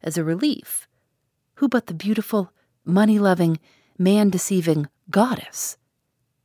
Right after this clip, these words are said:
I leapt to my feet in my sudden horror and repugnance. "Do not mention the name. You are wrong, but do not speak the name." "Excuse me," said he, "but it will have to be spoken many times,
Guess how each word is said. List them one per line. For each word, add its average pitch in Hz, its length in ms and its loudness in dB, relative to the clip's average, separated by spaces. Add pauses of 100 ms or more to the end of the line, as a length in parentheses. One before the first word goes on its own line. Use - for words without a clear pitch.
(300)
I 170 80 -2
leapt 180 320 -2
to 165 60 -6
my 139 140 -6
feet - 420 -8 (220)
in 170 100 -2
my 151 140 0
sudden 156 340 0
horror 170 500 2 (220)
and 160 100 -2
repugnance. 156 760 -4 (560)
"Do 208 180 8
not 277 200 4
mention 190 340 2
the 165 80 2
name. 208 380 0 (240)
You 190 260 2
are 180 100 4
wrong, 160 520 2 (380)
but 156 260 -6
do 247 160 6
not 233 220 2
speak - 320 -8
the 151 100 -2
name." 208 400 -2 (1120)
"Excuse - 520 -4
me," 98 240 -8 (120)
said - 280 -8
he, - 260 -12 (440)
"but 214 100 -2
it 262 40 -2
will 269 120 -2
have 294 280 -8
to 214 80 -8
be 190 80 -2
spoken 190 460 -2
many 196 240 4
times, - 680 -2